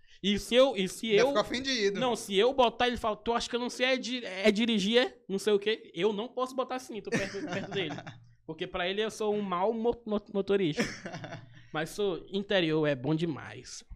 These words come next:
Speaker 2: É bom demais,
Speaker 1: Cê é louco. E outra, vou fazer uma revelação.
Speaker 2: Égua, duvido.
Speaker 1: É, não, eu falo muito de peixe, eu não gosto de peixe.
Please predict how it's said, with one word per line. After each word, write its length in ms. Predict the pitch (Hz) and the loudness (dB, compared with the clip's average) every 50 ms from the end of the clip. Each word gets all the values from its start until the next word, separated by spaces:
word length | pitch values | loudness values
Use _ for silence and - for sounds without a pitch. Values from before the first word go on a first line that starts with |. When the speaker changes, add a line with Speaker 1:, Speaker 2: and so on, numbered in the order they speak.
| - - - - - - _ | -20 -18 -20 -20 -20 -20 _
Speaker 2:
É 100 | - 202 | -10 -10
bom 180 | 202 190 233 233 | -8 -6 -6 -8
demais, 760 | 226 220 226 226 220 220 214 208 214 220 214 202 190 175 175 | -6 -8 -8 -8 -4 -2 2 4 6 6 6 4 2 0 -2
Speaker 1:
Cê 120 | - - | -8 -6
é 180 | 180 185 196 202 | -4 -2 0 0
louco. 600 | 196 190 185 180 175 175 175 170 160 - - _ _ 202 - - - 175 | 0 0 -2 -2 0 0 -2 -2 -4 -6 -12 _ _ -6 -6 -6 -4 -2
E 280 | 180 185 196 190 185 190 | 0 0 2 4 6 6
outra, 360 | 185 185 175 180 - 165 156 | 6 4 4 2 -2 -4 -4
vou 100 | 147 151 | -4 -4
fazer 340 | - - 170 165 147 160 165 | -2 0 0 0 0 0 0
uma 380 | 170 170 165 165 151 151 147 | 0 0 0 0 0 0 -2
revelação. 800 | 135 151 151 143 143 139 143 143 - - - 135 127 123 123 113 - - - - - | -2 -4 -2 -2 -2 -4 -4 -6 -8 -14 -16 -16 -16 -16 -16 -18 -20 -20 -20 -18 -8
Speaker 2:
Égua, 380 | 143 147 156 165 165 147 139 - | -4 -2 -2 -2 -2 -2 -6 -6
duvido. 420 | - 143 135 120 123 127 - - - - - - - _ _ _ _ _ - - - - - - - - | -8 -12 -16 -18 -18 -20 -20 -20 -20 -20 -20 -20 -20 _ _ _ _ _ -16 -14 -14 -14 -14 -16 -14 -12
Speaker 1:
É, 60 | 160 165 | -12 -12
não, 60 | 156 - | -12 -6
eu 420 | - 170 175 190 202 220 220 - - - - - - - - - - - - | -2 0 2 2 2 2 0 -2 -8 -18 -20 -20 -20 -20 -20 -20 -20 -20 -12
falo 260 | - - 165 165 170 | -2 0 2 2 4
muito 160 | 175 190 190 | 2 2 0
de 60 | 190 208 | -2 -6
peixe, 320 | - - 165 180 175 - 175 | -2 0 2 2 2 0 -2
eu 60 | 156 | -2
não 120 | 156 185 190 | -2 0 2
gosto 160 | 196 196 190 | 2 2 2
de 80 | 208 | 0
peixe. 400 | 208 - - 147 131 - - - | -4 -6 -8 -10 -8 -10 -16 -18